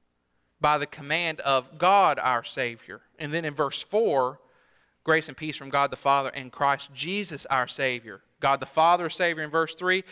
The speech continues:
Christ Jesus is Savior in verse four. There's a distinction and union. Jesus being our Savior, that phrase, "Christ Jesus our Savior," is actually a distinct,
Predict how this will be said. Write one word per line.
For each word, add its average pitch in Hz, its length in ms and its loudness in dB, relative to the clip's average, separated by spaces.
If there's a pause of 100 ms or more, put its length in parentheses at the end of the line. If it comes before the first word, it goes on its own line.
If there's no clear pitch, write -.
(120)
Christ 156 340 2
Jesus 156 420 -4
is 143 100 -10
Savior 160 320 0
in 143 80 -10
verse 151 220 0
four. 185 300 2 (180)
There's 139 200 0
a 139 60 -10
distinction 185 600 -4 (160)
and 175 220 -10
union. 160 480 -4 (240)
Jesus 175 540 -4
being 180 380 -4
our 147 200 0
Savior, 160 640 -4 (800)
that 160 180 0
phrase, 139 380 0
"Christ 151 300 0
Jesus 147 180 -6
our 131 80 -8
Savior," 139 240 -4
is 120 80 -8
actually 139 420 -2
a 127 80 -2
distinct, 147 560 -10